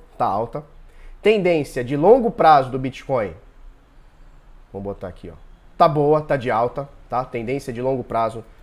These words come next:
do Bitcoin tá de alta. E a tendência agora de curtíssimo prazo, o que é o curtíssimo prazo? Cara,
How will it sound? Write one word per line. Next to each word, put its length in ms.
do 80
Bitcoin 360
tá 120
de 120
alta. 280
E 120
a 60
tendência 500
agora 320
de 120
curtíssimo 640
prazo, 340
o 40
que 100
é 60
o 40
curtíssimo 560
prazo? 380
Cara, 400